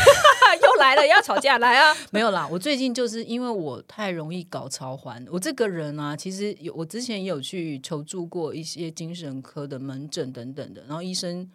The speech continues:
Speaker 2: 还有中医，然后中医师是直接跟我说：“你就是完美主义啊，你没有别的。”我，我觉得我确实是，因为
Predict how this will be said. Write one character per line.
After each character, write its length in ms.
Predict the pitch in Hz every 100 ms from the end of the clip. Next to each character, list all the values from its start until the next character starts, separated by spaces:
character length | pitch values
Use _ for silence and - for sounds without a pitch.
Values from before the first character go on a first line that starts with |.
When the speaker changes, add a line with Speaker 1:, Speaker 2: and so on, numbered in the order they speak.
| _
Speaker 2:
还 180 | - 170
有 100 | 165
中 360 | 135 156 143 147
医， 300 | 139 135 143 _ _
然 120 | - 233
后 20 |
中 220 | 233 214
医 100 | 220
师 180 | - 208
是 100 | 196
直 60 | 175
接 140 | 151
跟 160 | 147 156
我 140 | 139
说 340 | - 147 143 - _ _ _ _ _ _
：“你 180 | 202 208
就 140 | 311
是 80 | 330
完 200 | 302 233
美 240 | 240 254 262
主 300 | 254 202 190
义 240 | 240 214
啊， 160 | 196 190
你 80 |
没 120 | 180 220
有 80 |
别 220 | 190 156 160
的。” 160 | 156 147
我， 100 | 175
我 80 | 175
觉 140 | 175
得 60 | 240
我 140 | 214
确 220 | 151 214 180
实 200 | - 139
是， 340 | - 165 143
因 120 | 220
为 140 | 247